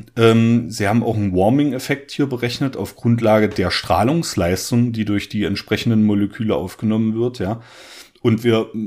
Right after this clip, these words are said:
ich würd mal sagen, so bis ins Jahr zweitausendeinhundert reden wir hier über einen Warming-Effekt von vielleicht null Komma eins fünf, nicht ganz null Komma eins fünf Kelvin, ne? Also null Komma eins fünf Grad Celsius weltweit. Und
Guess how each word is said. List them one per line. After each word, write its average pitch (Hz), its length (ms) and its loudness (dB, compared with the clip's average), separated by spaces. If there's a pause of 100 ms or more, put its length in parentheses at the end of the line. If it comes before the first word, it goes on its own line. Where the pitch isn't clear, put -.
ich - 200 -14
würd 131 140 -4
mal 120 140 2
sagen, 123 380 4
so 123 240 -4
bis 120 280 -6
ins 120 260 -4
Jahr 117 220 2
zweitausendeinhundert 117 1300 -2
reden 120 240 2
wir 117 100 2
hier 117 140 -2
über 117 240 -2
einen 92 240 -2
Warming-Effekt 113 680 -2
von 104 220 -2
vielleicht - 460 -6
null 113 180 2
Komma 117 280 4
eins 101 320 -2
fünf, 95 280 -2
nicht 104 160 -4
ganz 95 280 -2
null 110 140 2
Komma 107 240 0
eins 92 280 -4
fünf 95 320 -6
Kelvin, 82 480 -6
ne? 101 120 -2
Also 95 200 -2
null 101 160 2
Komma 101 220 2
eins 90 280 -2
fünf 95 280 -4
Grad 78 260 -6
Celsius 80 580 -10
weltweit. 80 560 -14 (640)
Und - 340 -6